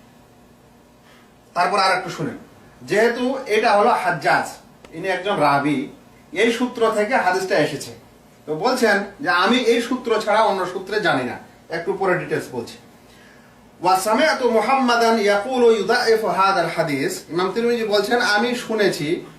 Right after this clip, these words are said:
মুহাম্মাদের কাছে", মুহাম্মদ হলেন ইমাম বুখারী, ইমাম তিরমিজির ওস্তাদ,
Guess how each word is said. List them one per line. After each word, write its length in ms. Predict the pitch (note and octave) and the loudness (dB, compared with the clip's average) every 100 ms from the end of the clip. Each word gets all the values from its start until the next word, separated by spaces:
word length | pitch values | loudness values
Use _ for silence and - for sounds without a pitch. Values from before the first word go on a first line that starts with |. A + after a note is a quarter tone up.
| B2+ | -6
মুহাম্মাদের 580 | D#3 G#3+ C4 A#3 F#3 E3+ | 0 2 2 2 2 0
কাছে", 300 | D3+ D3 B2 | 0 -2 -4
মুহাম্মদ 380 | D3+ F#3+ A3 A3 | -2 -2 -2 0
হলেন 200 | G3+ A#3+ | 0 2
ইমাম 220 | F3 D3+ | 2 0
বুখারী, 360 | C#3 - C#3 A#2 - - - - | 0 -2 -4 -4 -10 -20 -20 -10
ইমাম 200 | D3+ E3+ | -4 -2
তিরমিজির 400 | F3 F3 F3 G3+ | 0 2 2 0
ওস্তাদ, 380 | G3+ - B2+ | -2 -4 -6